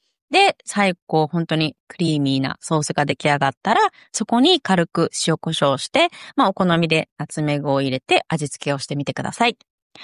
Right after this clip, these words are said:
で、えー、三番目がですね、えー、耐熱皿に先ほど下茹でした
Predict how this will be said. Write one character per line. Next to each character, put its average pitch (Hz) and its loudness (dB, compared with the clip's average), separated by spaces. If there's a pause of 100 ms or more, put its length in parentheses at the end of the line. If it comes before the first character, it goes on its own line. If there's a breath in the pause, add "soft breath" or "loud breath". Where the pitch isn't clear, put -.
(360 loud breath)
で、 427 4
え 175 4
ー、 160 0
三 190 2
番 185 2
目 180 0
が - -4
で - -8
す - -8
ね、 185 0
え 143 0
ー、 139 -4
耐 330 2
熱 339 0
皿 196 2
に 202 2 (240)
先 - -6
ほ 180 2
ど 175 4
下 - -4
茹 175 4
で 160 2
し - -6
た - -2